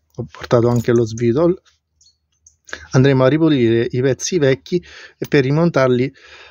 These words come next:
al blocchetto nuovo, e così poi lo sportello potrà chiudersi. Ecco, vorrei far vedere, perché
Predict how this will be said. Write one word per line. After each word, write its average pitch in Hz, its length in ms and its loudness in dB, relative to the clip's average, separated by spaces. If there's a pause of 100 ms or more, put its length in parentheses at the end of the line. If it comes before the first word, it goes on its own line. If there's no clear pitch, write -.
(120)
al 131 240 2
blocchetto 123 560 -2
nuovo, 123 520 0
e 175 140 -2
così 123 300 -2
poi 120 280 2
lo 120 80 0
sportello 110 520 -4
potrà 110 300 -4
chiudersi. 98 580 -10 (840)
Ecco, 135 320 2
vorrei 135 380 4
far 151 200 2
vedere, 143 400 4
perché 135 600 2